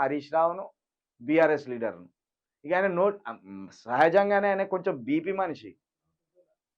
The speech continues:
నోటి దూల బీపీ రెండు. అరేయ్ ఒరేయ్ ఏం మాట్లాడతాడో కూడా తెలియదు. ఇప్పుడు ఈయన ఎందుకు పార్టీ మారిందంటే కేవలం ఆయన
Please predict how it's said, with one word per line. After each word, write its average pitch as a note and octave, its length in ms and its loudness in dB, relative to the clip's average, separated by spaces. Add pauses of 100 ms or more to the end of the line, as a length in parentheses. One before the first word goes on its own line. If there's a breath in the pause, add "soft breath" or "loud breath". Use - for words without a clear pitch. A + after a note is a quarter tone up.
(120)
నోటి E3 400 0
దూల G#3+ 180 6 (160)
బీపీ C3+ 280 2 (280)
రెండు. D#3+ 240 -2 (720)
అరేయ్ G3+ 340 6 (220)
ఒరేయ్ G#3 360 6 (260)
ఏం G#3 80 4 (120)
మాట్లాడతాడో A3 520 4
కూడా A#3 180 2
తెలియదు. B2 260 0 (720)
ఇప్పుడు G3+ 180 -2
ఈయన G3+ 180 0
ఎందుకు G#3+ 180 -2 (100)
పార్టీ A3+ 280 10
మారిందంటే G3 460 4 (120)
కేవలం A3+ 320 6
ఆయన G#3+ 120 0